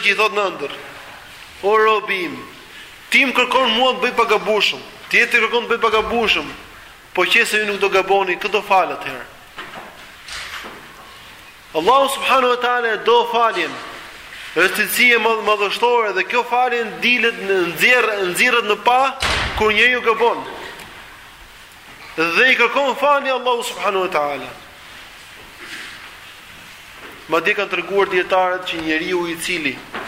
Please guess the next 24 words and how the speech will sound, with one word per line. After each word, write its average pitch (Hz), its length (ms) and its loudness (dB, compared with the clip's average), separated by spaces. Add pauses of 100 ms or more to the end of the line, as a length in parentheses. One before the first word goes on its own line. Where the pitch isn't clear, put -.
(100)
gabon 156 460 0 (240)
dhe 151 80 2
pendohet 170 640 0
tek 170 100 -6
Allahu, 175 400 0 (480)
në 175 160 0
shumë 220 320 2
raste 233 500 2
ai 220 220 0
ngrihet 220 400 0
në 214 80 0
gradë 226 400 0
më 226 160 -4
të 214 140 -2
lartë 247 320 4
se 233 100 -2
një 220 80 -2
person 226 240 2
që 220 160 0
s'e 226 80 0
ka 214 160 2
bërë 226 240 4
lloj 214 160 -2
gabimi. 170 360 -4